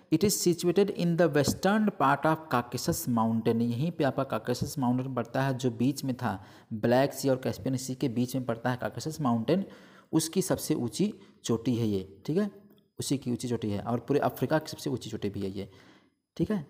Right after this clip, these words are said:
रसिया का जो माउंटेन है ये। It is a dormant volcano with height of five thousand six forty two meter,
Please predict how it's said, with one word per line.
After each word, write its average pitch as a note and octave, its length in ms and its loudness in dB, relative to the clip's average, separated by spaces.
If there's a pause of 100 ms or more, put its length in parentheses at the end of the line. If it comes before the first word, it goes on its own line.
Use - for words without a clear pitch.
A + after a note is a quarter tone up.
रसिया B2 320 2
का B2 120 0
जो G#2+ 120 0
माउंटेन G2 360 -4
है G2+ 80 -6
ये। D3 320 -2
It G3+ 80 2
is G#3+ 260 0
a D3 200 2
dormant C#3 560 4
volcano C3 500 2 (300)
with D3+ 200 2 (140)
height D#3+ 420 2
of A#2+ 240 -2 (500)
five C3 280 2
thousand C3 380 0
six - 300 -6
forty D#3 360 -2 (220)
two D3+ 180 6
meter, G#2 300 0